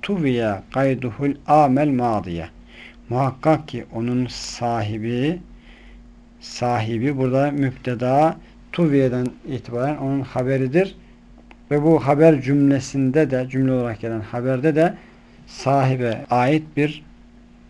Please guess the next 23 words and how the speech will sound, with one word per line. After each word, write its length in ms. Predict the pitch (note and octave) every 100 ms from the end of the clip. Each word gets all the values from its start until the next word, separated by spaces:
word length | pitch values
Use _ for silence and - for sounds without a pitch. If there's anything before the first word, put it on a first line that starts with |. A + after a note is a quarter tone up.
| - B2+
rabıt 380 | C#3+ C#3+ B2+
olacak. 280 | A2 G#2 G2+ -
Hu 220 | C#3+ C#3+ A#2+
zamiri, 400 | G#2+ G2 F2+ F#2 -
gayduhu 760 | B2+ C3+ B2 G#2+ - G2+ F2+ F2 - - - - -
şeklinde. 640 | - G#2+ - G#2 A2 D3 E3 - - - -
Muhakkak 600 | A#2+ B2+ C3 - D#3+ D#3
ki 240 | - G#2+ G#2+
buranın 280 | A#2 C3 B2+
sahibi 520 | - C3+ C3 C3+ C3
var 180 | D#3 F3+
ya, 400 | C#3 A#2+ B2+ C3 - -
geçen 340 | A#2 - D3+ C3+
sene 280 | - A2 G#2
onun 300 | A#2+ B2+ A2+
kaydı 520 | G#2+ A2+ A#2+ B2+ D#3
dürüldü. 380 | B2+ A2 F#2 E2 - - -
Silin 400 | - - E3 C3+
diyebiliriz, 380 | G#2 F2+ F2 - A#2
evet, 200 | F2 F2 -
o 80 | C3
manada. 480 | F2 C#2+ - - - - - - - - -
İclis 560 | G3 F3 D3 C3+ -